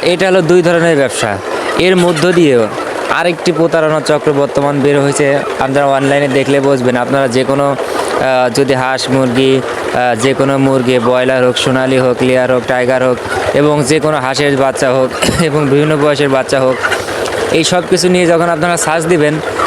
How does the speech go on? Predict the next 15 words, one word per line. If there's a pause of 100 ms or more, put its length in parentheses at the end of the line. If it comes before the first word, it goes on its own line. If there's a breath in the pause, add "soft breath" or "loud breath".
(140)
দেখবেন
যে (160)
Facebook-এ,
বিশেষ
করে (120)
Facebook
এবং (100)
YouTube-এ
বিভিন্ন
ফেক (100)
চ্যানেল
আছে, (680)
যারা
নাকি
আমাদের